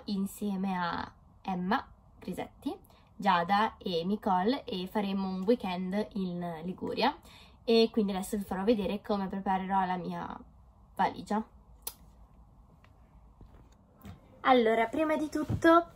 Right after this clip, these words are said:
prima di fare la valigia, visto che sono un po' smemorata e potrei dimenticarmi le cose un pochino più sciocche, ad esempio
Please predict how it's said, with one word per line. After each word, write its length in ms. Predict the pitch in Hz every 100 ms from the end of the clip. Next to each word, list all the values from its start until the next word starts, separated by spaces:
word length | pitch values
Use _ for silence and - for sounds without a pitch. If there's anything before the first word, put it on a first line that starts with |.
| -
prima 260 | - 247 240
di 80 | 233
fare 240 | 233 196
la 100 | 190
valigia, 360 | 196 202 185 208
visto 240 | 285 -
che 100 | 311
sono 200 | - 208
un 60 | 202
po' 220 | 196 190 -
smemorata 800 | - 196 190 185 185 180 202 233 - - -
e 260 | - 226 214
potrei 300 | 208 208 190
dimenticarmi 760 | 202 190 196 196 185 196 190
le 180 | 185 180
cose 300 | 170 190 185
un 80 | 185
pochino 400 | 185 180 190 185
più 260 | 180 190 180
sciocche, 460 | 185 196 175 -
ad 80 | 196
esempio 640 | 180 185 180 175 156 147